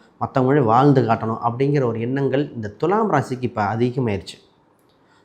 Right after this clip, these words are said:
யார் உங்களை அவமானப்படுத்தினார்களோ, அவங்க முன்னாடி வாழணும். யார் உங்களை ரெஸ்பெக்ட் கொடுக்கல,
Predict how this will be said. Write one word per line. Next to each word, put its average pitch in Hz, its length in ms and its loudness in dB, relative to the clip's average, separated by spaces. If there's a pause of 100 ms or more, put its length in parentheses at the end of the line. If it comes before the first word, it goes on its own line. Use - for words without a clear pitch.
(140)
யார் 165 300 4
உங்களை 127 320 8
அவமானப்படுத்தினார்களோ, 113 1300 4
அவங்க 117 400 0
முன்னாடி 131 40 0
வாழணும். 98 500 -2 (460)
யார் 175 300 2
உங்களை 143 240 8
ரெஸ்பெக்ட் 135 480 2
கொடுக்கல, 113 520 2